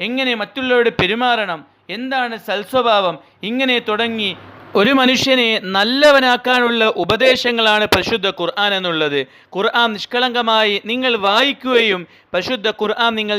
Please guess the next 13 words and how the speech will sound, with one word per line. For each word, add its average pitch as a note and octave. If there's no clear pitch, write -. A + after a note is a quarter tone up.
ജീവിതത്തിൽ B3
കൊണ്ടുവരികയും A#3+
ചെയ്യുകയാണെങ്കിൽ G#3
നിങ്ങളുടെ G#3
ജീവിതം G3+
ഏറ്റവും C4+
ഉത്തമമായ A#3+
ജീവിതമായി G#3
തീരുമെന്ന് A3+
അല്ലാഹു G3
തആല F#3
അറിയിക്കുകയാണ്. D#3
അതുകൊണ്ട് D4+